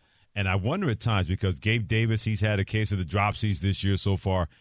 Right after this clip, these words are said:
in the National Football League. You need thumpers on the outside. Davante Adams has let it be known that I'm not gonna stand for this too much longer with the Las Vegas Raiders. A team like the Buffalo Bills, with their quarterback, with Stefon Diggs,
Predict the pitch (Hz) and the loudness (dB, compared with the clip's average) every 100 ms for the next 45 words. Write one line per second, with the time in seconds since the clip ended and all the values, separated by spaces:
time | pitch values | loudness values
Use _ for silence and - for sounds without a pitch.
0 | _ - 98 98 98 95 90 87 87 80 | _ -4 0 2 2 0 -2 0 0 0
1 | 78 73 _ - _ _ 101 104 101 123 | -2 -2 _ -20 _ _ -2 0 2 0
2 | 117 113 117 117 107 104 104 107 110 117 | 0 0 0 2 0 2 2 2 0 0
3 | 110 117 113 92 101 110 110 110 110 113 | 2 0 -2 -2 0 0 0 0 0 0
4 | 85 85 104 92 101 101 110 95 92 69 | -2 -2 -2 0 0 2 2 0 -2 -2
5 | 87 95 101 98 98 - 104 98 87 71 | 0 2 0 0 -2 0 0 0 -4 -6
6 | 101 107 - - - 139 143 135 - 95 | 0 0 0 -6 -4 0 0 0 -2 0
7 | 123 104 60 - _ _ _ 90 92 101 | 0 0 -4 -18 _ _ _ -2 2 2
8 | 95 80 98 85 - 101 104 65 60 _ | 2 2 2 0 0 0 0 -2 -8 _
9 | _ _ _ _ 80 80 127 147 123 92 | _ _ _ _ -10 -4 0 0 0 -2
10 | 78 113 117 101 87 113 107 73 69 - | -2 -2 0 0 0 0 0 -2 -6 -14
11 | _ _ 101 95 110 - 123 110 95 90 | _ _ -4 -2 -2 -2 0 0 0 0
12 | 82 95 98 - 87 80 101 80 60 | -2 -4 -2 -2 -2 0 0 0 -4